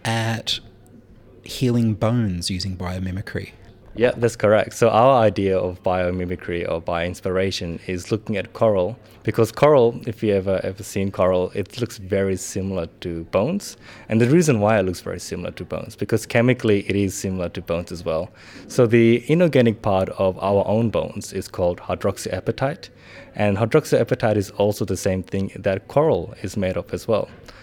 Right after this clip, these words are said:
Speaker 2: So when I say coral, I'm talking about dead coral. So not in, there's no living organisms inside the coral.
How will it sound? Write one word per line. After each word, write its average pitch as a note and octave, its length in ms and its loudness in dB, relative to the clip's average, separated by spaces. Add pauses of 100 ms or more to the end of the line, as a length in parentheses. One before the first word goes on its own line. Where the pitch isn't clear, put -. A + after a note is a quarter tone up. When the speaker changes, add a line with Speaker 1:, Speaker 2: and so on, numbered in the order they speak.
(120)
Speaker 2:
So - 160 0
when C3 140 4
I E3 80 6
say C#3 220 4
coral, G#2 460 4
I'm G2 260 -2
talking G#2 280 -2
about E2+ 380 -4
dead - 240 -2
coral. - 400 -10 (140)
So F#2+ 400 -6 (400)
not G#2+ 340 2 (180)
in, A2 340 2
there's G2+ 200 0
no A#2 140 2
living A2+ 380 2
organisms F#2+ 640 -2
inside G#2 440 -2
the A#2+ 80 -6
coral. C#3+ 400 -2